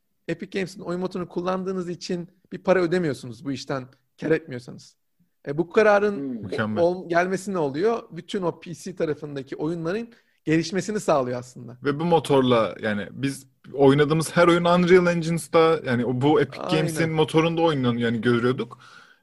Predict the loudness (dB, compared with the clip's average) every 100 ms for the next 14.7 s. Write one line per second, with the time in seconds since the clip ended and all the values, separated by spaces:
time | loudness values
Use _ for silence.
0 | -2 0 0 -4 -16 _ -2 0 0 -2
1 | -4 -2 -2 -4 -2 -2 2 2 2 -2
2 | -2 -4 -2 -4 -6 -8 -6 -6 -4 -6
3 | -10 -2 2 2 0 -2 -20 _ _ _
4 | -4 0 2 4 4 4 2 -2 0 -2
5 | -2 -4 -4 -2 -4 -6 -8 -10 -6 -6
6 | -6 -14 -20 -6 -4 -2 -4 -2 0 0
7 | -2 -6 -6 -6 -6 -6 -6 -8 -10 -14
8 | -18 -16 -14 -10 -8 -4 -4 -4 -6 -6
9 | -4 -4 -4 -4 -4 -4 -4 -4 -4 -6
10 | -8 -10 -8 -8 -8 -12 -10 -10 -10 -12
11 | -8 -6 -6 -8 -8 -10 -8 -8 -8 -12
12 | -14 -14 -10 -6 -4 -4 -6 -10 -12 -10
13 | -12 -16 _ -12 -8 -6 -6 -8 -10 -12
14 | -16 -14 -8 -6 -6 -8 -14